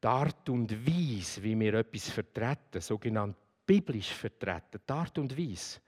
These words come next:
mit welcher Haltung offenbart manchmal, ob wir geisterfüllt sind oder geistlos. Wir müssen es uns einfach sagen lassen.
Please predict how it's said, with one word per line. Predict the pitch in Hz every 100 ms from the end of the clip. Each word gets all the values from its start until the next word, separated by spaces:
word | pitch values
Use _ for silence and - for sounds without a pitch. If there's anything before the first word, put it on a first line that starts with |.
| _
mit | 120 135
welcher | 135 117 107 95
Haltung | 104 147 160 - 98 107 - - _ _ _ _ _ _ _ _ _ _ _ _ _ _ _ _ _ _ _ _
offenbart | 120 110 - 104 110 110 139 - 135
manchmal, | 123 127 127 117 110 107
ob | 117
wir | 101
geisterfüllt | 87 98 107 120 - 107 - 104 104
sind | - 101 95
oder | 90
geistlos. | 87 87 76 - - 98 90 - - _ _ _ _ _ _ _ _ _ _ _ _ _ _ _ _ -
Wir | 110
müssen | 117
es | 131 -
uns | 104
einfach | 101 95 -
sagen | - 98 117
lassen. | 120 110 110